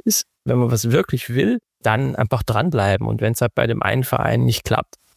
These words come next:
ja, dann gehst halt zum nächsten. Und dann, wenn's bei dem nicht klappt, gehst du halt nochmal zu einem anderen.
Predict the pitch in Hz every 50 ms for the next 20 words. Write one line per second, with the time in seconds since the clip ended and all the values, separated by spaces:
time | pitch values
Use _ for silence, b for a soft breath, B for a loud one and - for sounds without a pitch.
0 | _ _ - 110 151 143 123 139 147 - - 143 131 - - 127 117 107 113 -
1 | - - - - - 101 113 131 - - 127 123 120 123 127 113 - - 117 117
2 | 123 131 131 131 - 139 131 - - 127 123 - - 127 117 - 127 123 - 160
3 | - - - 120 117 - - - 104 107 110 107 120 151